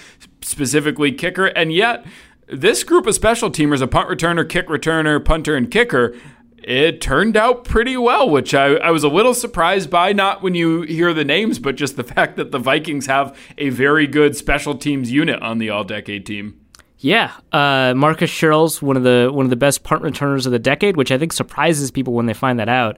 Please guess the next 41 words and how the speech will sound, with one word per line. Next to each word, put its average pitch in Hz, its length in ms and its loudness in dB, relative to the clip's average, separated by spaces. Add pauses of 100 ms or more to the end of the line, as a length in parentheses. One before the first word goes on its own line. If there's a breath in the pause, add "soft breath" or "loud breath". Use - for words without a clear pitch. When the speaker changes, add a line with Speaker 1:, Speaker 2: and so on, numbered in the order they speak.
(440 loud breath)
Speaker 2:
But 139 100 2
it's 139 180 0
difficult 170 360 0
to 131 80 -4
find 139 240 0
a 123 40 0
punt 143 200 -2
returner 123 340 -2
that 117 140 -2
stays 127 340 2
on 123 120 2
a 104 40 -2
team 127 260 -2
for 135 120 -2
a - 20 0
very 143 220 2
long 139 240 0
time. 151 340 -2 (180 loud breath)
Speaker 1:
Right. 170 160 -8
Speaker 2:
Marcus 131 280 2
Sherrill's 131 260 4
obviously 120 420 0
did 135 200 0
that 143 240 0
for - 100 -6
a 123 60 0
while. 123 260 2
Fans 123 300 -2
were 117 80 -2
calling 120 300 -2
him 110 40 -10
the 104 80 -12
cockroach 127 500 -2
'cause 107 200 -4
it 107 40 -4
was 107 140 -4
impossible 113 460 -4
to 107 80 -8
cut 123 180 0
him. 117 220 0
Speaker 1:
<laughs> - 40 -12